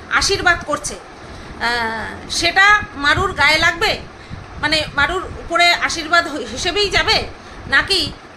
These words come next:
মধু আন্টির চোখের জল মারুর ওই আশীর্বাদের বিপরীত হয়ে মারুর জীবনে ঢুকবে?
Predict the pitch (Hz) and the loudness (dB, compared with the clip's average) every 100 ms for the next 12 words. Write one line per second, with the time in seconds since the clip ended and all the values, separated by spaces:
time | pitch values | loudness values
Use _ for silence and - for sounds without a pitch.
0 | - 226 269 330 381 381 381 392 392 311 | -12 -6 -4 2 6 6 4 -2 -2 -6
1 | 277 392 - 349 254 240 - - - 233 | -2 -2 0 2 2 0 -8 -16 -12 -2
2 | 262 285 349 381 - 285 339 - 247 254 | 2 4 2 -4 -4 -2 -2 -2 -2 0
3 | - 294 370 349 277 - - 294 339 392 | -2 4 4 4 0 -4 -6 -4 0 2
4 | 381 - 349 330 285 285 247 247 247 208 | 2 2 2 4 0 -2 -6 -4 -4 -6
5 | 208 - | -10 -12